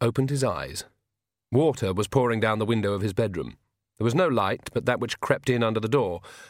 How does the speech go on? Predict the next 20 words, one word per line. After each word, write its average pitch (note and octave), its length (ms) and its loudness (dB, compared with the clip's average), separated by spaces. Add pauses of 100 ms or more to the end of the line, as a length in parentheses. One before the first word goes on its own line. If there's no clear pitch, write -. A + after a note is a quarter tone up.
(120)
and C3 120 4
he D3 60 0
could E3 120 0
just F#3+ 160 0
make D3+ 180 2
out A2+ 140 2
the G#2+ 80 -2
shapes G#2 300 0
of G2+ 80 -2
his G#2+ 100 -2
two A#2 220 -2
guards, F2+ 580 -2
nodding A2 320 2
in F2+ 140 -6
their F#2+ 120 0
seats. - 560 -6 (1200)
A C#3+ 100 2
window C3+ 320 2
pane A#2 320 0
tinkled. E2 640 -2